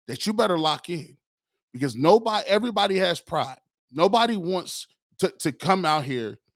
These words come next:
and be embarrassed by the quarterback that they just let go. Now, that, that is gonna add some extra motivation. I-, if guys right now is three weeks to camp, hey, y'all might wanna cut that vacation about a, a,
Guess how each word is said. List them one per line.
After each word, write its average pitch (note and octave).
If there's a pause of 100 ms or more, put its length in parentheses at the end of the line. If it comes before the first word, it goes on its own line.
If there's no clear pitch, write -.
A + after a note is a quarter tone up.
(380)
and D#3
be E3
embarrassed C#3
by C3
the B2+
quarterback B2+
that A#2
they B2+
just B2
let B2
go. A#2 (640)
Now, C3+ (460)
that, F#3+ (140)
that G3
is E3
gonna D#3+
add D#3
some C3
extra C3+
motivation. C#3 (360)
I-, C#3+
if C#3
guys F#3
right F3
now F3+
is D#3
three E3+
weeks E3+
to D3+
camp, G3 (580)
hey, D#3 (100)
y'all D#3+
might F3+
wanna E3
cut F#3+
that E3+
vacation D#3+
about C3+
a, B2+
a, C3